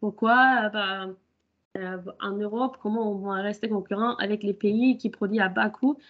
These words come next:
Et ben, justement, en, euh, pour pouvoir produire en Europe, il faut faire des tâches qui ne sont pas communes, il faut faire des tâches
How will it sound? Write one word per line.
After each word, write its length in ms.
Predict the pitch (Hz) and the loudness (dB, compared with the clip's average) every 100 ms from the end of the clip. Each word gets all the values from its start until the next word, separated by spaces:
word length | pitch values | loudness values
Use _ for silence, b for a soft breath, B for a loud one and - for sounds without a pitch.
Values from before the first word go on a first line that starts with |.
| b b b - | b b b -4
Et 60 | 202 | 0
ben, 160 | 202 | 0
justement, 600 | 208 220 - 208 233 269 262 - | -2 -4 -2 0 2 0 -2 -4
en, 180 | 220 214 | -2 -2
euh, 580 | 208 190 196 190 185 180 | -2 -2 -2 0 0 -2
pour 180 | 180 196 | -6 -12
pouvoir 300 | - 233 226 | -4 -4 -2
produire 340 | - 202 214 | -2 -2 -2
en 80 | 202 | -2
Europe, 380 | 196 196 247 247 | -4 -2 -4 -4
il 160 | 220 208 - | -6 -8 -4
faut 320 | 233 262 - b b b _ _ _ _ | -2 -2 -4 b b b _ _ _ _
faire 220 | 247 254 226 | 0 2 2
des 140 | 208 | -4
tâches 480 | 214 254 254 254 - | -4 -2 -2 -2 -8
qui 100 | 214 | -10
ne 20 | |
sont 240 | 202 202 196 | -8 -8 -4
pas 120 | 240 | -4
communes, 460 | - 190 208 240 | -2 -6 -2 -2
il 60 | 202 | -4
faut 300 | - 240 254 | -2 0 2
faire 260 | 247 226 202 | 2 -2 -2
des 100 | 196 | -4
tâches 260 | 226 233 | -2 -2